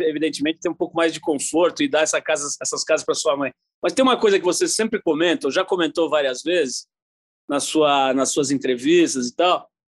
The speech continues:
que você sempre foi meio deixado de lado pela mídia, né? Você se queixa disso, que mesmo com muita fama, f-, vendendo, um dos maiores vendedores de discos da história do país, né?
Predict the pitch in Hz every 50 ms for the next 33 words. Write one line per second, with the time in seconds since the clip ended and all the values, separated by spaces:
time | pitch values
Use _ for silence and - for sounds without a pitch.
0 | _ _ _ _ _ _ _ _ - 185 185 220 202 - 240 220 - - 240 262
1 | 254 254 240 202 - - 233 233 226 208 208 220 220 196 190 208 190 - - 220
2 | 208 196 190 185 170 190 185 175 185 196 202 196 - _ 208 202 214 202 170 156
3 | 165 185 190 180 160 123 135 135 131 143 156 151 151 160 151 - 202 202 190 -
4 | 226 - _ - 190 202 202 185 170 - 165 147 143 147 160 - - - - -
5 | 156 156 156 147 123 _ _ _ _ _ _ _ - 156 190 233 254 226 208 214
6 | 190 - 190 185 180 165 160 160 175 196 202 190 180 151 139 - - 160 165 175
7 | 175 165 156 151 147 143 135 123 120 - - - 160 143 131 139 170 165 156 147
8 | 185 190 190 190 185 160 160 180 202 226 196 170 208 202 185 185 160 160 185 180
9 | 165 156 151 156 143 131 165 170 - - 151 160 160 139 - - - - 165 180
10 | 180 165 147 143 131 _ 147 143 135 131 147 165 180 165 131 135 151